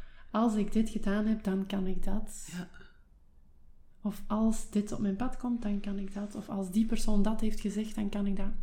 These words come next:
Speaker 1: Is het een als-dan, dan weten al, deze is niet de bedoeling.
Speaker 2: Ja.
Speaker 1: Deze is niet de weg.
Speaker 2: Ja.
Speaker 1: Hier zit iets anders.
Speaker 2: Ja.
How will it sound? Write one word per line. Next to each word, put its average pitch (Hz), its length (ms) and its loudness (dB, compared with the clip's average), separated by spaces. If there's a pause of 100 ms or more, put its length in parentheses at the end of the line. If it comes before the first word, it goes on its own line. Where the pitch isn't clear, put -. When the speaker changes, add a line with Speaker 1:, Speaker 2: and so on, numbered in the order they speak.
(160)
Speaker 1:
Is 247 200 2
het - 260 2 (280)
een 202 180 4
als-dan, 202 600 4 (440)
dan 190 200 0
weten 240 360 2
al, 247 360 -4 (640)
deze 208 380 -2
is 185 220 -6
niet 220 240 2 (200)
de 175 60 -14
bedoeling. 190 560 2
Speaker 2:
Ja. 196 260 -6
Speaker 1:
Deze 202 300 -2
is 202 120 0
niet 196 160 2
de 208 120 0
weg. 233 280 -2 (340)
Speaker 2:
Ja. 208 120 -12 (340)
Speaker 1:
Hier 185 100 -12
zit 196 120 -4
iets 190 260 -2
anders. 190 640 -8
Speaker 2:
Ja. 208 160 -10